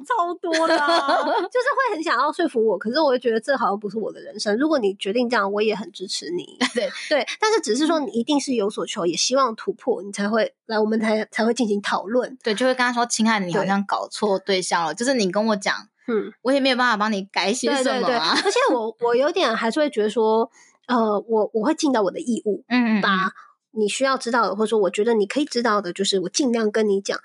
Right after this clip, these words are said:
Speaker 2: 嗯。
Speaker 1: 但是其实选择权还是在自己。
Speaker 2: 嗯，嗯，嗯。
Speaker 1: 对，你可以完全不要接受，也是可以的。那你也可以，
Speaker 2: 对。
Speaker 1: 我觉得不用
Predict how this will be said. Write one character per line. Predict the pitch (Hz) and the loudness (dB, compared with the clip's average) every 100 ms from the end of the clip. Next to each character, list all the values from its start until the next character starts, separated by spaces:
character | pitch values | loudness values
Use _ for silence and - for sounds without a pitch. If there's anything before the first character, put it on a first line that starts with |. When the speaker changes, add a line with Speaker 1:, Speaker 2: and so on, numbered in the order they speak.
| - | 0
Speaker 2:
嗯。 | 202 | 2
Speaker 1:
但 | 349 349 | 4 2
是 | |
其 | - 233 | 2 0
实 | 233 | 0
选 | 226 | 0
择 | 180 | 0
权 | 190 190 | -2 -2
还 | - 190 | -2 -2
是 | 220 | -2
在 | 226 190 175 | 0 -2 -2
自 | - 214 | -6 -4
己。 | - 247 - | -2 -6 -4
Speaker 2:
嗯， | 202 190 | 0 0
嗯， | 180 170 | 0 -2
嗯。 | |
Speaker 1:
对， | 208 | 0
你 | 214 | 0
可 | 254 | 0
以 | 269 202 | 0 2
完 | 214 | 0
全 | 208 208 | 0 0
不 | 185 | 2
要 | 190 190 | 0 0
接 | 196 - 180 | -2 -2 -2
受， | - 180 | 0 -2
也 | 180 | -2
是 | 202 269 | -4 -6
可 | - 196 | -4 -2
以 | 196 | -2
的。 | 202 - 233 | -2 -6 -2
那 | 233 | 0
你 | 247 202 | 2 0
也 | 151 | 0
可 | 202 | 0
以， | 208 180 | 0 -2
Speaker 2:
对。 | - - - _ _ _ _ _ - | -8 -20 -20 _ _ _ _ _ -4
Speaker 1:
我 | 254 | 0
觉 | 370 | 0
得 | 381 | 0
不 | 262 | 0
用 | 359 294 | 2 2